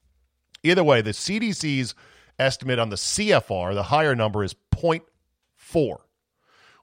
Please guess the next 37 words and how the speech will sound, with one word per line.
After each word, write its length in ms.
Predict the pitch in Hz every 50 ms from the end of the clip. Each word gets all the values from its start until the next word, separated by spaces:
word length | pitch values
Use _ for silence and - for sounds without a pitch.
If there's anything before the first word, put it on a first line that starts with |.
| _
which 240 | - 135 147 - -
would 120 | 151 143 139
make 220 | 139 139 - -
it 100 | 127 110
four 340 | - - - 165 175 190 190
times 440 | 190 - 151 147 143 135 135 - 107
worse 360 | 117 127 127 123 113 - -
than 160 | - 120 117
the 80 | 110 98
seasonal 420 | - 117 113 107 90 95 98 90
flu. 320 | - - 131 123 87 71 _ _ -
That's 160 | - 98 -
bad. 360 | - 160 147 95 - _ - _ _ _ _ _ _ _ _ _ _ _ _ _ _ _ _ _ _ _ _ _ -
But 240 | - 143 139 - -
the 280 | 135 135 135 135 - _ _ _ -
I 520 | 151 175 196 208 226 240 233 226 170 - -
F 240 | 127 123 117 107 -
R, 460 | 107 104 101 98 98 98 98 104 - _
they 280 | - 110 120 127 131 131
estimate 560 | 143 147 - - - 117 107 101 98 - -
the 80 | 107 98
C 240 | - - 135 127
D 160 | 117 117 113 104
C 320 | - - 120 113 110 110
is 160 | 110 107 92
down 340 | - - 120 120 120 120 117
around 420 | 110 110 107 107 104 104 101 -
point 380 | - - - 127 117 107 - -
two 180 | - 214 202 185
six 600 | - - - - 208 208 143 113 - - - -
because 640 | - 135 113 - - 131 123 120 117 117 104 - - _ _ _ _ -
they 220 | 120 127 156 180
think 300 | - - 160 139 127 -
thirty-five 960 | - - - 139 139 131 120 - _ _ - 160 170 180 180 175 170 - - -
percent 320 | 127 110 - 120 113 110
of 100 | 104 -
people 480 | - 104 95 - - 92 90 85 -